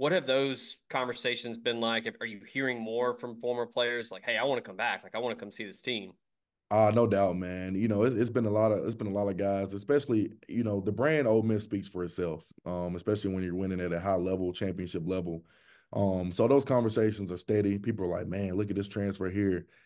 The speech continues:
Speaker 2: I think I, I text and call Dante Moncrief every day. We go back and forth.
Speaker 1: <laughs>
Speaker 2: Uh, "Man, look at these guys coming in. Hey, this, this is what it's supposed to look like." You know what I mean?
Speaker 1: Yeah.
Speaker 2: Um, it's some real deal talent. Um, so those conversations mean a lot with those guys. And,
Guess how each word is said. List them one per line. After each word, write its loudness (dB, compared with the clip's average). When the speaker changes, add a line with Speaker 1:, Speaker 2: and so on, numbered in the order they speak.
Speaker 2:
I -2
think 2
I, 2
I 0
text 0
and -4
call 4
Dante 0
Moncrief -2
every -2
day. 2
We 2
go 0
back -2
and -10
forth. 2
Speaker 1:
<laughs> -4
Speaker 2:
Uh, 0
"Man, 2
look 2
at 0
these 4
guys 6
coming -2
in. -6
Hey, -2
this, 0
this 0
is -4
what 4
it's 4
supposed 2
to -2
look 0
like." -6
You -4
know -4
what -4
I -4
mean? -4
Speaker 1:
Yeah. -4
Speaker 2:
Um, -4
it's -8
some -4
real 8
deal 6
talent. 0
Um, -2
so 0
those 4
conversations 2
mean -2
a -4
lot 0
with -6
those -2
guys. -2
And, -6